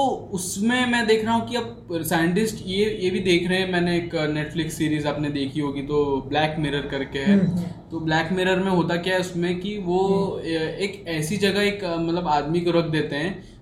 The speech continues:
Speaker 1: जहाँ पे उसको लगता है कि ऐसे कई
Speaker 2: हम्म।
Speaker 1: काफ़ी टाइम, सौ, मतलब, अ, डेढ़ सौ या बीस पन्द्रह साल, अ, गुजर गए, वो भी ज-, वो रहा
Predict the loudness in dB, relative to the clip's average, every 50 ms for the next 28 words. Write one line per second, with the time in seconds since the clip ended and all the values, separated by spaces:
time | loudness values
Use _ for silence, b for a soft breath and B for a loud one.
0 | -18 -6 -4 -2 0 4 4 4 4 4 2 2 2 2 2 0 -2 -6 -6 -6
1 | -4 -2 0 0 0 0 -2 -2 -2 0 0 0 -2 -4 -4 -4 -2 -4 -4 -4
2 | -4 -2 0 2 4 4 4 4 4 2 0 -2 -6 -10 -10 -2 0 2 2 2
3 | 2 2 2 2 2 2 0 0 -2 -2 0 0 2 2 0 0 -2 -2 -4 -4
4 | -4 -4 -6 -6 -2 -2 0 0 0 0 -2 -2 -2 -2 -2 -2 -2 -2 -4 -6
5 | -4 0 0 0 0 0 -2 -2 0 0 0 2 2 0 0 0 -2 -4 -8 -14
6 | -20 -20 -16 -12 -12 -10 -10 -12 -16 -14 -6 -2 0 0 2 2 0 0 0 2
7 | 2 4 4 4 2 0 -2 -4 -6 -10 -8 -2 0 0 2 2 2 0 0 -2
8 | -4 -6 -4 -2 0 2 4 4 6 6 4 4